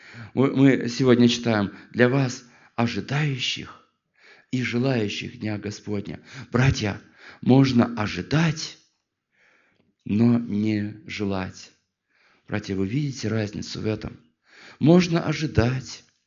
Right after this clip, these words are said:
Да, мы понимаем. Все признаки говорят о том, что пришествие Господне близко. Нам об этом говорят. В Библии написано, мы можем ожидать, но совсем ещё не желать пришествия Господня.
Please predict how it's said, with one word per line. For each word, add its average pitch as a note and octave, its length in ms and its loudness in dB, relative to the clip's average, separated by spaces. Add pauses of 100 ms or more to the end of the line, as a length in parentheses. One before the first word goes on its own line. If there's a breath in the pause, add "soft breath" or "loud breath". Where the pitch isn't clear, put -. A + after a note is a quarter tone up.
(460 loud breath)
Да, D#3 180 6
мы F3 140 6
понимаем. D3+ 760 2 (220 loud breath)
Все - 180 6
признаки G3+ 520 4
говорят G3+ 440 4
о G3+ 60 4
том, G#3 200 2
что G#3 140 0
пришествие G3+ 540 -2
Господне G3 460 0
близко. F#3 580 -6 (200 loud breath)
Нам F#3+ 140 8
об G3 120 6
этом G#3 260 6
говорят. G3+ 580 6 (200 loud breath)
В C3+ 140 -8
Библии F#3 260 4
написано, F#3 580 2 (140 loud breath)
мы C#3 120 6
можем D#3+ 380 2
ожидать, A#2+ 640 -2 (1400)
но A#2+ 520 0
совсем D#3+ 640 -6
ещё C3+ 280 -6
не A#2 160 -4
желать A2 600 -10 (400 soft breath)
пришествия - 680 -12
Господня. - 640 -14